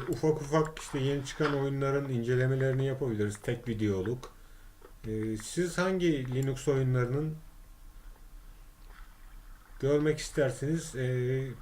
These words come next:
bununla ilgili öneri yaparsanız sevinirim. Bu arada su, su bulduk. <laughs>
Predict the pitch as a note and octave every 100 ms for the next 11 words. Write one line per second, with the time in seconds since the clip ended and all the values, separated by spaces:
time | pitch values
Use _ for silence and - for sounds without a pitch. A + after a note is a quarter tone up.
0 | - D#3 E3+ D#3+ C3 A#2 A#2 A#2+ B2 -
1 | - - - - - - - D3+ D#3 D#3
2 | D#3 C#3+ D#3 D#3 D3+ - C3 D3+ - -
3 | D3 C3+ A#2 A#2+ D#3+ D#3 - - - -
4 | - - - - - - - - - -
5 | - - - - - - - - - -
6 | - - - - - - - - - -
7 | - - - - - - - - - -
8 | E3+ E3 C3 - - C3+ B2 - D3 D3
9 | B2+ B2 D#3 - -